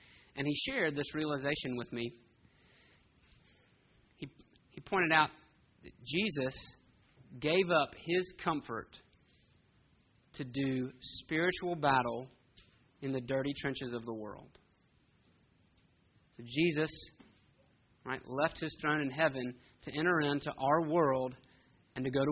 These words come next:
war against sin and Satan. And having won his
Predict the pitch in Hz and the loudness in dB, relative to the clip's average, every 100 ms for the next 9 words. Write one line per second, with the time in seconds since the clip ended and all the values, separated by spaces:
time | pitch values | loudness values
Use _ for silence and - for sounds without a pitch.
0 | 151 180 139 117 123 135 139 127 - 151 | 4 4 4 2 -6 -4 -4 -2 -2 0
1 | 143 143 - 147 120 - - - _ _ | 2 0 -2 -2 0 -2 -6 -20 _ _
2 | _ _ _ _ _ _ _ _ _ _ | _ _ _ _ _ _ _ _ _ _
3 | _ _ _ _ _ _ _ _ - 135 | _ _ _ _ _ _ _ _ -14 -4
4 | 139 160 151 143 131 151 208 233 214 208 | 2 4 6 4 4 6 6 6 2 0